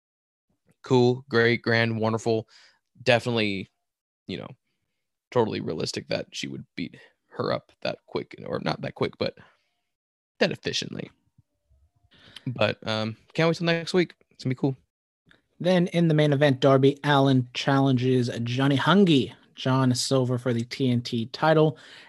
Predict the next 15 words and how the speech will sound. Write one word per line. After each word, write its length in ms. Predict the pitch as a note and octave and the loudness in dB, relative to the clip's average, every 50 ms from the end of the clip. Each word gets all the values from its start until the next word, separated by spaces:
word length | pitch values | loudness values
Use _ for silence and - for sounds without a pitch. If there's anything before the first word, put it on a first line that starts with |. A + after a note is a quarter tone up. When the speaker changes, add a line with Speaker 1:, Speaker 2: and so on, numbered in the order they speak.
| _ _ - | _ _ -2
Speaker 2:
And 460 | D3 D3 D3 D3 D3 D#3 C#3 C3 B2 | 0 2 2 2 0 -2 -4 -2 0
Darby 420 | C3+ C3+ C3+ C#3 C#3 C#3 C3 B2 | 2 4 4 4 4 2 0 -2
gets 340 | C3 - D3 C#3 C3+ - - | 0 0 0 0 0 -2 -4
the 100 | - C3 | -4 -2
win. 320 | A#2 B2 D3+ E3 E3+ D#3+ | -2 0 0 0 2 2
There 100 | D3 C#3+ | 2 2
was 140 | C3 B2+ A#2+ | 0 0 -2
a 40 | A#2 | -4
spot 440 | - - - - C#3 C3+ C#3 - - | -6 -4 -2 0 0 0 -2 -4 -6
where 400 | C3 B2 B2 B2 B2 A#2+ A#2+ A#2+ - - - - _ | -6 -2 -2 0 0 -2 -2 -4 -8 -16 -20 -20 _
Silver 600 | - - - D3+ C#3 C3+ B2+ B2+ B2 A#2+ A#2 A#2+ - _ - - - _ _ _ _ _ - | -12 -4 0 2 2 2 2 0 0 -2 -2 -4 -8 _ -20 -20 -20 _ _ _ _ _ -4
falls 600 | - - C3+ C3 C3 C3 B2 A#2+ B2 A#2+ - - _ - | 0 0 2 2 2 2 0 0 -2 -4 -4 -6 _ 2
over 460 | D#3 D#3 D#3 C#3 D3 D3+ D3 C#3+ C#3 | 2 4 4 4 4 4 4 4 4
the 320 | B2 B2 C3 B2 B2 A#2+ | 2 2 0 0 0 -2
ring 500 | A#2 A#2+ C3+ D#3 D#3+ D#3+ D#3 D3+ C#3+ C#3 | -2 0 0 2 2 2 2 2 0 -2